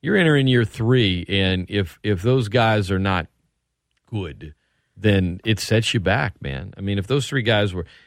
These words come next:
if Cesar Ruiz turns into a, a, a really good O lineman, which he needs to be,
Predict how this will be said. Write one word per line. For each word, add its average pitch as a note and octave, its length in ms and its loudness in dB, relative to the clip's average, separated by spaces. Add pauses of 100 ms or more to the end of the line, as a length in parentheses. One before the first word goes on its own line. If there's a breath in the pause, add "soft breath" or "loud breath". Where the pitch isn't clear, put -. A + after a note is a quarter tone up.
(520 soft breath)
if A#2+ 140 0
Cesar D3 300 2
Ruiz C3+ 320 2
turns C3 300 2
into A2 520 2
a, F2+ 100 0 (140)
a, F#2 40 -2 (200)
a F#2 140 -4
really A2 420 0
good G#2 180 2
O G2 100 2
lineman, F#2 360 0
which F#2 140 -6
he G#2+ 80 -2
needs G2+ 280 -2
to - 60 -10
be, D2+ 400 -6